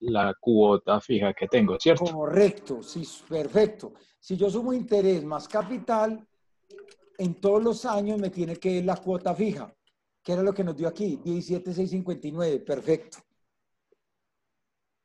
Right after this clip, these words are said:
Speaker 2: Entonces, para efectos de flujo de caja, miren que todo se utiliza distinto. Para efectos de flujo de caja, yo no es que necesito diecisiete millones anuales.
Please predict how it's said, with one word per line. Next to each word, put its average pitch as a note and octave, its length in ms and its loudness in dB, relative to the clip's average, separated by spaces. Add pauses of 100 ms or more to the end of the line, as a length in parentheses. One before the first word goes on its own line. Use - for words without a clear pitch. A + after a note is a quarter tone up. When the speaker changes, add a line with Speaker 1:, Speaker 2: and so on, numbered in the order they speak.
(1500)
Speaker 2:
Entonces, A3+ 320 4
para B3 120 6
efectos G#3 320 2
de A#3 120 6
flujo G#3+ 380 2
de A#3 180 6
caja, D4+ 500 0 (420)
miren D4+ 200 0
que - 100 0
todo C#4+ 240 4
se C4 80 0
utiliza A#3+ 380 0
distinto. E3 580 -2 (680)
Para A3 200 2
efectos A#3+ 240 0
de C#4 100 2
flujo B3 280 2
de C#4 120 4
caja, C#4 220 4
yo A#3+ 100 2
no B3 60 2
es A#3+ 60 -2
que C4 120 -2
necesito A#3 300 0
diecisiete G3+ 480 2
millones F#3 340 2
anuales. C3+ 580 -4